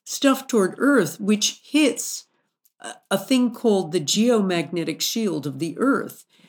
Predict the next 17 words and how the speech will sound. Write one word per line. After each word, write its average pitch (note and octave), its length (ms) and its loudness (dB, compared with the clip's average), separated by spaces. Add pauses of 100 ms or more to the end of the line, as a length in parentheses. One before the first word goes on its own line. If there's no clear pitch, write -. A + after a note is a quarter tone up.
(220)
And F#3+ 280 0
that, G#3 720 0
any C4+ 380 4
activity A3 960 -2
by A3+ 240 0
the A#3 100 -2
sun, - 560 -4 (280)
which G#3 120 -2
is A3+ 140 0
very D4+ 280 2
subtle A#3 480 -2
by D3 180 -4
the D3 100 -8
time F3 300 -4
it C#3+ 100 -4
hits D#3+ 360 -8
Earth, - 440 -4